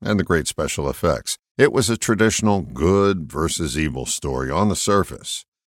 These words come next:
Beneath the surface lies its real magic, the Force. The Force is the energy that lies within all of us.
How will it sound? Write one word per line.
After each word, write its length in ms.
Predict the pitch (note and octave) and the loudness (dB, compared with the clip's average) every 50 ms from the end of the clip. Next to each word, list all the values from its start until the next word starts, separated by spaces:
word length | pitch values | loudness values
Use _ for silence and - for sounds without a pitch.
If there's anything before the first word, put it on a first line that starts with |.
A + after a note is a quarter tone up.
| _ - | _ -12
Beneath 400 | - D2+ C#2+ D#2+ A2 C#3+ C3+ - | -8 -4 0 2 2 2 0 -4
the 100 | - B1 | -6 -6
surface 680 | - - - G#1+ G#1 - - - - - - - - _ _ - | -4 -6 -6 -6 -12 -14 -14 -16 -14 -12 -12 -14 -14 _ _ -2
lies 320 | - D#2+ D#2+ E2+ D#2 C#2+ | 2 4 4 4 2 0
its 220 | D2 B1+ - - - | -2 -6 -8 -10 -6
real 300 | C#2+ D2 D2+ E2 D#2+ D#2 | -2 0 2 2 4 4
magic, 580 | D2+ D2+ C#2 C2+ - - - - - _ - _ _ _ _ _ _ - | 2 2 0 -2 -4 -6 -8 -10 -14 _ -20 _ _ _ _ _ _ -4
the 140 | - F2+ E2 | -2 -2 -2
Force. 720 | - - - D2+ B1 A1+ G#1+ - - - - - - _ _ _ _ _ _ _ _ - | 0 0 0 0 -2 -2 -8 -10 -10 -10 -10 -10 -14 _ _ _ _ _ _ _ _ -2
The 100 | - G#2 | -2 0
Force 560 | - - - F#3+ G3+ D3+ D#2+ D2 D2 - - | 0 2 6 6 8 8 6 4 2 0 0
is 180 | G2+ G2+ F2 - | 0 0 0 2
the 120 | A#2 A#2+ | 2 2
energy 360 | C3+ D#3 B2+ F2+ C#2+ - E2 E2+ | 2 4 2 2 2 2 -2 0
that 200 | E2 F#2 F2 - | 2 0 0 2
lies 400 | E2+ F#2 G2 G#2 G#2+ G2 - - | 0 0 2 2 2 0 -2 -4
within 320 | A2 A2 G2+ B2 A#2 A#2 | -4 -2 0 2 2 4
all 220 | A#2 A#2 A#2+ F#2+ | 4 2 2 0
of 100 | D#2 B1 | -2 -2
us. 260 | C2 B1+ - - - | -4 -8 -8 -8 -10